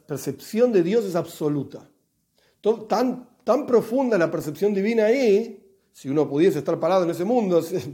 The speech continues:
sea lo que fuera que quiere decir ese mundo, no es un mundo como Marte, Júpiter, es una cuestión, es un nivel espiritual,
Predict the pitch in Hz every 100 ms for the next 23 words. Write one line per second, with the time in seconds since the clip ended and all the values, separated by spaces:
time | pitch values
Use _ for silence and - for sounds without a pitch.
0 | - _ _ _ 190 175 165 202 170 170
1 | 196 175 208 175 247 254 180 185 185 160
2 | 175 165 147 135 160 180 170 151 139 135
3 | 175 156 156 139 - _ _ - 156 143
4 | 151 - 151 160 180 240 196 175 165 247
5 | 240 143